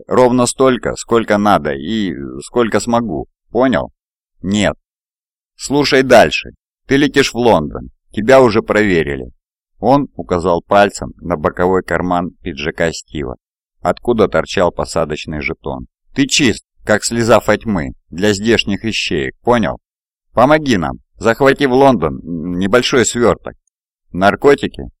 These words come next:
Бен презрительно хмыкнул. «Не занимаемся таким дерьмом». «Напрасно. С ними меньше хлопот, чем с краденными античными драгоценностями».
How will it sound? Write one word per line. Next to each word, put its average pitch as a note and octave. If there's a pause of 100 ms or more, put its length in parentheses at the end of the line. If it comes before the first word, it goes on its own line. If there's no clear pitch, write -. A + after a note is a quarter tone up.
(160)
Бен A2 (240)
презрительно E2+
хмыкнул. D2 (680)
«Не A2
занимаемся C3
таким E2
дерьмом». D#2+ (480)
«Напрасно. G2 (500)
С -
ними C#3
меньше C3
хлопот, F2 (100)
чем G#2+
с -
краденными F2
античными G2
драгоценностями». D#2+